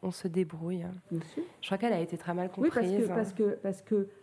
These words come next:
Speaker 2: euh, quelqu'un a dit, euh, peut-être elle,
Speaker 1: Comment on fait
Speaker 2: comment,
Speaker 1: alors ?
Speaker 2: comment on fait alors ?
Speaker 1: Hmm.
Speaker 2: Je dis, ben, on se débrouille.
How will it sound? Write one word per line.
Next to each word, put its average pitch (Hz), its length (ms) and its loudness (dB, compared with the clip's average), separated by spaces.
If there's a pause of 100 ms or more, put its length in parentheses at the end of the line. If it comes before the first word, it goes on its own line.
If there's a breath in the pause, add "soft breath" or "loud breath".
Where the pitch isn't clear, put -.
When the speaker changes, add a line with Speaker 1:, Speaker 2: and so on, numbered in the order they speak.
(220 loud breath)
Speaker 2:
euh, 180 80 0
quelqu'un 202 400 0
a 196 80 0
dit, 240 420 2
euh, 165 280 0
peut-être 175 420 -6
elle, 226 280 2
Speaker 1:
Comment 202 280 2
on 190 40 -8
fait - 180 -2
Speaker 2:
comment, 262 160 8
Speaker 1:
alors ? 165 280 2
Speaker 2:
comment 277 300 2
on 240 60 0
fait 294 260 2
alors ? 165 400 0
Speaker 1:
Hmm. 175 400 2
Speaker 2:
Je 190 200 -4
dis, - 140 -12
ben, 233 220 2
on 285 100 6
se 269 120 -2
débrouille. 330 480 2